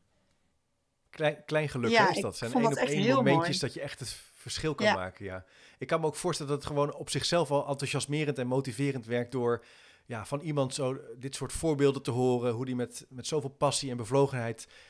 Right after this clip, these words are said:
Speaker 1: eh, met zijn werk bezig is, hè. Dat is natuurlijk ook
Speaker 2: Ja,
Speaker 1: enthousiasmerend.
Speaker 2: zeker,
Speaker 1: Dat
Speaker 2: maar
Speaker 1: werkt
Speaker 2: ook een
Speaker 1: ook,
Speaker 2: stukje
Speaker 1: eh,
Speaker 2: begrip, want
Speaker 1: aanstekelijk.
Speaker 2: ik, ik, ik snap
Speaker 1: Ja.
Speaker 2: het als je overwerkt bent en dat je het soms niet trekt. En ik
Speaker 1: Ja.
Speaker 2: herken het gevoel ook helemaal. Dus ik ben ook, dit
Speaker 1: Ja.
Speaker 2: ook niet mooier aan het maken dan het is, maar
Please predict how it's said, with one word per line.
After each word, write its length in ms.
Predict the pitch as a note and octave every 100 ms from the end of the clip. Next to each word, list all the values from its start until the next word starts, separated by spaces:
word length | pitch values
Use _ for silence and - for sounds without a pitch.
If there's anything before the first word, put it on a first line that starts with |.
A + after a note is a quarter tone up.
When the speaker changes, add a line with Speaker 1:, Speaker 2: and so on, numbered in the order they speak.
| - -
Speaker 1:
eh, 280 | A#2+ A#2 A#2
met 120 | B2
zijn 140 | B2
werk 200 | C3+ E3
bezig 280 | A#2+ G#2 G2
is, 120 | G#2
hè. 60 | C3
Dat 100 | D#3
is 100 | D3+
natuurlijk 220 | D3 E3+ -
ook 20 |
Speaker 2:
Ja, 20 | F3 B3+
Speaker 1:
enthousiasmerend. 400 | D4 C4 A3 A#3+
Speaker 2:
zeker, 160 | C#4 B3
Speaker 1:
Dat 80 |
Speaker 2:
maar 100 | B3
Speaker 1:
werkt 140 | A#3+ C4+
Speaker 2:
ook 60 |
een 60 | A#3+
Speaker 1:
ook, 60 | -
Speaker 2:
stukje 220 | C4+ C3
Speaker 1:
eh, 40 | -
Speaker 2:
begrip, 320 | A#2+ C4 A3
want 160 | A3+ G#3
Speaker 1:
aanstekelijk. 200 | A#3+ - - - - - A3 -
Speaker 2:
ik, 200 | - -
ik, 80 | -
ik 140 | C4
snap 180 | - D4
Speaker 1:
Ja. 80 | D4+
Speaker 2:
het 160 | D4+
als 160 | B3 B3
je 100 | -
overwerkt 480 | B3 B3 B3 A#3+ G#3
bent 200 | A#3 A3
en 60 |
dat 120 | A3+ A3+
je 40 |
het 100 | -
soms 200 | B3 G3
niet 160 | A#3+ -
trekt. 320 | B3 A#3 -
En 120 | A3
ik 340 | - - - -
Speaker 1:
Ja. 100 | C3
Speaker 2:
herken 320 | G#3+ - B3+
het 120 | B3+
gevoel 380 | - A#3 B3+ B3+
ook 120 | A#3
helemaal. 480 | G#3 G3+ F#3+ G3 G3
Dus 280 | G#3 - - _ - - _
ik 140 | F#3+
ben 160 | G#3+ A#3+
ook, 180 | A3+ -
dit 140 | A#3+
Speaker 1:
Ja. 60 | A#3+
Speaker 2:
ook 60 |
niet 160 | A3 G#3+
mooier 360 | A3+ A#3 A#3 G#3+
aan 80 | G#3+
het 80 |
maken 320 | G#3 G#3+ A3 G#3
dan 100 | G#3
het 140 | G3+
is, 260 | C4+ C4 -
maar 220 | G#3